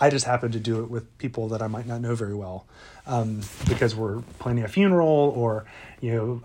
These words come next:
I'm by their hospital bed. Um, and so that's been kind of a, a, a neat opportunity to bring good news where someone is really, they're really open with you about a fear, you know, or, uh,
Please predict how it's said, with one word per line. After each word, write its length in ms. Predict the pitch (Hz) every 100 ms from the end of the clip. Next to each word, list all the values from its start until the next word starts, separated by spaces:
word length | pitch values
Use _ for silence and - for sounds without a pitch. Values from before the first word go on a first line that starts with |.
| -
I'm 160 | 120
by 140 | 113 113
their 100 | 104
hospital 380 | 123 - 131
bed. 420 | 117 123 123 123 117 - - - -
Um, 340 | 139 131 123 131
and 160 | 151 143
so 400 | - 143 143 135 135 123
that's 320 | 151 180 -
been 320 | 147 143 131
kind 360 | - 135 123 120
of 100 | 120
a, 480 | 117 117 113 113 92 _ _ _ _ _ _ _ _ -
a, 140 | 151 147 - _
a 120 | -
neat 260 | 147 147 151
opportunity 580 | 139 131 123 139 131 123
to 160 | -
bring 300 | 123 127 123
good 180 | 120 120
news 540 | 113 113 117 117 110 113
where 360 | 113 110 107 107 - - - -
someone 400 | - 139 139 135
is 120 | 120
really, 680 | 113 123 123 127 127 139 147
they're 160 | 127 131
really 280 | 131 131
open 340 | 117 123 139 127
with 180 | 117 -
you 140 | 117
about 480 | 113 117 113 120 - 139 -
a 120 | - 110
fear, 680 | - 127 127 127 127 131 - - - _ -
you 100 | 123
know, 420 | 117 120 117 127
or, 340 | 131 113 110 117
uh, 300 | 110 104